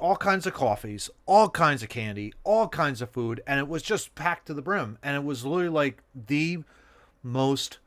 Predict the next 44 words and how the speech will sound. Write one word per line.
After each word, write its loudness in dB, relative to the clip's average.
populous 0
area 2
'cause -8
people, -4
what -4
do 2
you 0
wanna -4
get? -2
For -12
Christmas. -6
Oh, 0
I 0
can -8
get -4
you -14
some -12
coffee. -6
I -8
can -12
get -8
you, -10
like, -6
some, -12
you -4
know, -2
Asher's, -4
you -2
know, -4
uh, -2
chocolate -4
smothered -8
pretzels, -6
all 0
kinds 0
of -4
crap -4
in -8
there. -8
And -4
it -2
was -2
a, -10
an -2